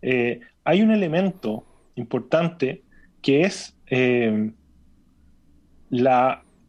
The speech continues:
la destrucción, ¿cierto?, de, eh,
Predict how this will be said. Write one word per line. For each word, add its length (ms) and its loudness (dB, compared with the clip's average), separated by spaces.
la 180 -2
destrucción, 800 -2
¿cierto?, 500 -2
de, 540 -2
eh, 500 -4